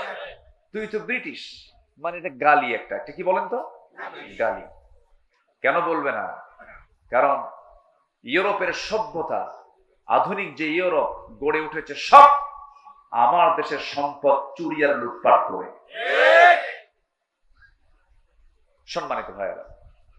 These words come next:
সেই ব্রিটিশ বিরোধী আন্দোলন করে তাদেরকে তাড়ালাম, তাদের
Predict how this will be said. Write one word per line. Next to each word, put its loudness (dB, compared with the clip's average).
সেই -4
ব্রিটিশ -4
বিরোধী -2
আন্দোলন 2
করে -4
তাদেরকে -2
তাড়ালাম, 0
তাদের 4